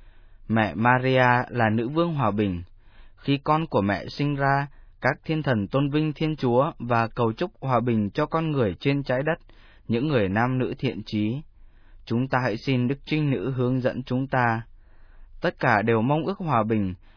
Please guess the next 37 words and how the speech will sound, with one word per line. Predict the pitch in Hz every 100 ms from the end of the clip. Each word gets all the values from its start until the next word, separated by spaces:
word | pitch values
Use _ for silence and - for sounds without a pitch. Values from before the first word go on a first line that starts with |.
| -
Bao | 135 151
nhiêu | 175
người | 165 147 113
hàng | 110 107
ngày | 107 98 87
kiến | 113 131
tạo | 143 117 107
hòa | 107
bình | 101 104 92 90
với | 104 113
những | 123 -
cử | 127 101
chỉ | 107
nhỏ | 95 98 82
bé, | 92 98 107 147 - - -
và | 127
nhiều | 131 135
người | 135 131 127
chịu | 117 120
đau | - 180
khổ | 175 131 85 80 -
và | 113 101
kiên | 87 151 151
nhẫn | -
chịu | 160 123
đựng | 104 80 98
vất | 160 -
vả | 139 92 76 - - -
với | 95 113 139
bao | 139
nhiêu | 135 131 120
cố | 113 117
gắng | 117 110 135 -
để | 123 85
xây | - 143 139
dựng | 135 -
hòa | 101 95